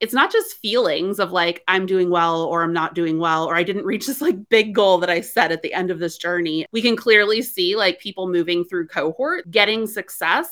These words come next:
and, like, how their business changes, how their mindset changes, like, how their financial,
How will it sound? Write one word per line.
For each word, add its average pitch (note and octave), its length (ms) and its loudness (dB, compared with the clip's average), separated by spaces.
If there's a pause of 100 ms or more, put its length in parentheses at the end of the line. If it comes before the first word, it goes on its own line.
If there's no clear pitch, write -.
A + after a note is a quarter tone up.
and, A3 140 -4
like, G3+ 160 -2
how G3 300 0
their A3 180 -2
business G3 420 -4
changes, E3 480 -6
how F#3 160 -2
their G#3 160 -2
mindset F#3 480 -2
changes, E3 540 -4
like, E3+ 180 0
how F#3+ 180 0
their F#3+ 200 0
financial, F3 960 -2